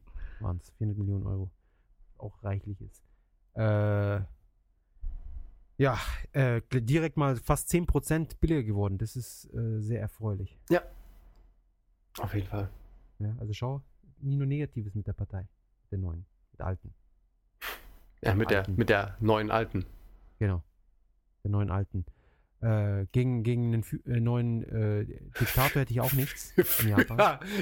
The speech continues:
Speaker 2: das ist, wäre fast rausgerutscht.
Speaker 1: Ja, ich, ich, ich, ich find's, ich find's so witzlos überhaupt. Ich weiß noch, dass damals in der Grundschule, da waren wir irgendwie an, an, an einer Hauptschule, so eine Führung oder sowas.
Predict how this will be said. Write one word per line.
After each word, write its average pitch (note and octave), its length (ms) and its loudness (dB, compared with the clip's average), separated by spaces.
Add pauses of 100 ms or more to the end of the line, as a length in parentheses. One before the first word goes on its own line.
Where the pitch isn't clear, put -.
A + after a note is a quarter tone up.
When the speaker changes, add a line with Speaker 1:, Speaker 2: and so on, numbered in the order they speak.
(120)
Speaker 2:
das B2 180 0
ist, B2+ 160 -4
wäre A2+ 280 4
fast - 300 2
rausgerutscht. G#2+ 680 2 (1700)
Speaker 1:
Ja, D#3 180 4
ich, E3 120 -8
ich, E3 640 -2
ich, C#3+ 80 -2 (260)
ich D3 160 0
find's, A3 200 2
ich - 140 -6
find's G#3+ 200 0
so D#3+ 100 0
witzlos - 340 0
überhaupt. C3+ 320 2 (140)
Ich D3 100 0
weiß D#3 220 4
noch, F#3 100 0
dass - 220 -2
damals F#3 320 0
in D#3+ 60 2
der D3 80 4
Grundschule, C3+ 560 0 (1300)
da B2 160 2
waren D3+ 260 0
wir D3+ 300 0
irgendwie D3+ 280 2
an, B2+ 200 -2
an, A#2+ 180 0
an A2+ 300 0
einer G#2 200 0
Hauptschule, A2+ 440 -2
so G#2 80 0
eine G#2 140 0
Führung C3 420 -2
oder G2+ 160 -4
sowas. F#2+ 300 -14